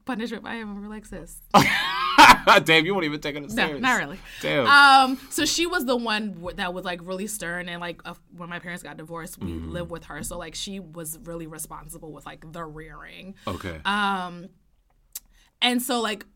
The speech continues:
Speaker 1: I think when I was in high school, like, I just felt like my mama didn't understand me, and
Speaker 2: Your teenage
Speaker 1: all
Speaker 2: angst.
Speaker 1: Of, all
Speaker 2: No
Speaker 1: of
Speaker 2: one
Speaker 1: the,
Speaker 2: gets
Speaker 1: all
Speaker 2: me.
Speaker 1: of the angsty
Speaker 2: <laughs>
Speaker 1: things.
Speaker 2: Yeah.
Speaker 1: And then it was until I got to college, and I was like,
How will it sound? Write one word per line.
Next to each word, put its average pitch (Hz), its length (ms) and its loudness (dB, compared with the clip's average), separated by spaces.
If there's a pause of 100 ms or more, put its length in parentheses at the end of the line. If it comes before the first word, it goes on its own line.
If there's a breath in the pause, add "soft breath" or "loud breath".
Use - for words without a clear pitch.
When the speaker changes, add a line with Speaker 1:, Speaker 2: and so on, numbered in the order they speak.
Speaker 1:
I 247 100 0
think 262 320 -4
when 202 240 -6
I 214 80 0
was 202 100 -2
in 185 80 -6
high 214 120 -6
school, 214 160 -10
like, 190 160 -2
I 202 60 -6
just 185 120 -12
felt 170 140 -14
like 165 80 -14
my 170 100 -16
mama 170 220 -14
didn't 165 220 -14
understand 277 760 -4
me, 262 440 -2
and 175 360 -8
Speaker 2:
Your 104 100 -4
teenage 107 340 -2
Speaker 1:
all 294 300 8
Speaker 2:
angst. 285 220 4
Speaker 1:
Of, - 60 0
all 277 180 8
Speaker 2:
No 294 140 12
Speaker 1:
of 285 60 12
Speaker 2:
one 285 100 12
Speaker 1:
the, 262 80 6
Speaker 2:
gets 170 360 6
Speaker 1:
all 330 120 8
Speaker 2:
me. 311 180 12
Speaker 1:
of - 100 6
the - 80 4
angsty 247 640 4
Speaker 2:
<laughs> 214 500 8
Speaker 1:
things. - 260 4
Speaker 2:
Yeah. 196 200 8
Speaker 1:
And 285 160 6
then 311 160 6
it 285 120 2
was 277 160 0
until 294 260 0
I 370 160 4
got 208 280 0
to 277 100 -4
college, 294 500 -4
and 202 120 -2
I 185 80 0
was 233 100 -6
like, 208 140 -6